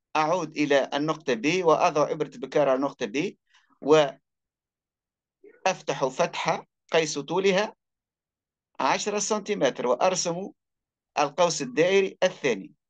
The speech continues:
وبالتالي تقاطع القوسان الدائريان عند هذه النقطة. هذه النقطة تبعد على النقطة آ ستة سنتيمتر، وعلى النقطة بي عشرة سنتيمتر، وبالتالي هذه النقطة سي،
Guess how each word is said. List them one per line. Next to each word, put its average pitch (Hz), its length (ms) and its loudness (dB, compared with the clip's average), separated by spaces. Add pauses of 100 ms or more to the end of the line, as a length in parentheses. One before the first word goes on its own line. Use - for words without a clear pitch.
(260)
وبالتالي 180 460 0
تقاطع 175 640 0 (280)
القوسان 151 600 -2
الدائريان 131 760 0 (460)
عند 160 220 -4
هذه 147 280 -2
النقطة. 185 440 -4 (320)
هذه 180 260 -2
النقطة 180 320 -2
تبعد 143 460 2
على 135 240 0
النقطة 147 480 -2
آ 135 220 0 (360)
ستة 185 400 -4
سنتيمتر، 143 680 -2
وعلى 147 260 2
النقطة 147 340 -2
بي 131 380 -4
عشرة 135 300 -2
سنتيمتر، 170 560 -4 (320)
وبالتالي 147 480 2
هذه 151 160 0
النقطة 147 340 -2
سي، 143 440 -4